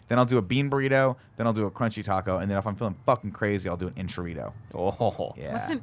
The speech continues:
Speaker 3: enchilito?
Speaker 1: It's a wet burrito.
Speaker 2: Enchilada burrito.
Speaker 3: Mm.
Speaker 1: And it's so fucking good. And then, eh, of course, you always have the quesaritos. Occasionally, I'll, I'll sub in the quesarito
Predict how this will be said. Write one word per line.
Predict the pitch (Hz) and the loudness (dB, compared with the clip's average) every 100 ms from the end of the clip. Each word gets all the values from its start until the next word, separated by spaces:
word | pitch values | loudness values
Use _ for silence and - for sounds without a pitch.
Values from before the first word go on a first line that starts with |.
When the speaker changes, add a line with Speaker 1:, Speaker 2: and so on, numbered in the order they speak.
| - | -6
Speaker 3:
enchilito? | 214 214 214 185 185 | -4 -4 -4 -4 -2
Speaker 1:
It's | 113 | 0
a | |
wet | 98 107 | 2 0
burrito. | 101 92 82 117 | 0 -4 -2 0
Speaker 2:
Enchilada | 110 - 110 110 110 110 | 0 0 2 2 2 0
burrito. | 104 98 98 78 101 - | 0 -2 -2 -6 -8 -12
Speaker 3:
Mm. | 240 262 156 185 - - | -10 -10 -12 -16 -16 -6
Speaker 1:
And | 98 | -4
it's | 98 | -4
so | - 104 | 0 0
fucking | 98 95 90 | 0 -4 -4
good. | 85 82 - - | -6 -6 -8 -2
And | 202 | 4
then, | 240 | 4
eh, | 180 190 | 6 6
of | 175 | 6
course, | - 208 202 | 6 6 8
you | |
always | 180 160 | 6 6
have | 160 120 | 4 2
the | |
quesaritos. | - 127 - 110 110 113 120 101 | 2 0 2 0 2 2 2 -4
Occasionally, | 104 110 113 110 | -4 -4 0 2
I'll, | 104 80 | 2 2
I'll | |
sub | 104 107 98 | 0 0 0
in | |
the | 98 | -2
quesarito | - 98 - 95 98 95 | -2 -4 -2 -4 0 2